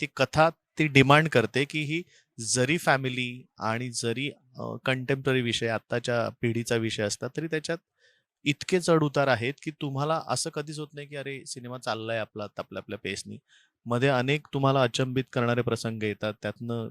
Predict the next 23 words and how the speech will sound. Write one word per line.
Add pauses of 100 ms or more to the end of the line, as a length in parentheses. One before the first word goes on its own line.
गोष्ट
वेगळीकडे
वेगळ्या
दिशेला
जाते. (580)
अ, (440)
पण
ते (220)
करता
करता, (320)
अ, (420)
अनेक (140)
चांगले, (300)
अ, (540)
विचार
मांडले
जातात (460)
नकळतपणे,
कुठेही
प्रीची
न
होता. (720)
म,